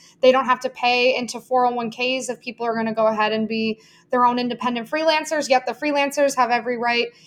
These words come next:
You know, they can go open an I R A, an S E P, like, they can go open their own retirement. It's just, it's a long list of, I don't see why it, that won't be the case. You know, there's no downsides to it for both parties.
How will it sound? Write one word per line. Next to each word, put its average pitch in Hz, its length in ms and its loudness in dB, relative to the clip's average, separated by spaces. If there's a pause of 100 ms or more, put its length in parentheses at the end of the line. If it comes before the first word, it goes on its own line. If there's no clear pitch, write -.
(140)
You 277 80 2
know, 277 60 6
they 254 100 8
can 277 160 -2
go 269 140 8
open 262 240 2
an 262 80 0
I 262 200 4
R 269 140 6
A, 294 160 8
an 254 80 2
S 254 240 -2
E 262 80 -4
P, 269 180 -4
like, 247 180 0
they 254 120 2
can 262 180 -10
go 254 200 4
open 254 240 -2
their 277 140 4
own 320 120 4
retirement. 247 600 0
It's - 140 -6
just, 269 220 -2 (300)
it's 320 140 0
a 311 60 10
long 339 460 6
list 320 320 2
of, 285 120 6
I 277 100 8
don't 294 180 0
see 302 280 -4
why 262 400 2
it, 233 180 -10
that 254 240 4
won't 262 260 2
be 233 140 -8
the 202 120 -8
case. - 460 -8
You 240 100 -6
know, 226 120 0
there's 233 200 -4
no 262 160 -2
downsides 226 880 0
to 254 140 -2
it - 240 -6 (240)
for 254 140 4
both 285 320 8
parties. 269 680 -2